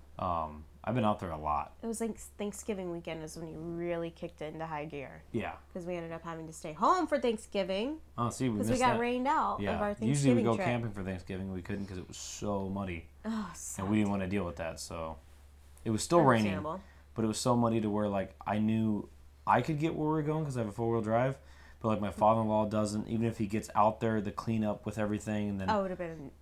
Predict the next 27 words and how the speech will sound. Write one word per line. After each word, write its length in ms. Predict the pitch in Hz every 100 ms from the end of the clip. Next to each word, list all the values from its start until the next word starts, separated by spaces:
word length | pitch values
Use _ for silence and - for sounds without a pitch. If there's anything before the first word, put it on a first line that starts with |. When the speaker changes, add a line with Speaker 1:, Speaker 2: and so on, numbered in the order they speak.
| -
Speaker 1:
all 120 | 107 107
of 40 |
our 120 | 104
vehi-, 300 | 107 110 107 -
all 140 | 110
of 60 | 104
our 80 | 104
other 160 | 113
vehicles 380 | 110 113 110 107
getting 200 | 110 107
stuck, 280 | 101 113 110
like 140 | 123 95
our 100 | 90
Rangers 640 | 98 104 104 104 101 101
and 80 | 95
our 80 | 90
quads 440 | - 101 101 92 -
just 200 | 95 -
getting 200 | 101 98
bogged 300 | 92 95 92
down. 260 | 95 95 95
So 100 | 98
we're 100 | 98
like, 160 | 95 95
"You 60 |
know 60 | 113
what? 340 | 107 107 104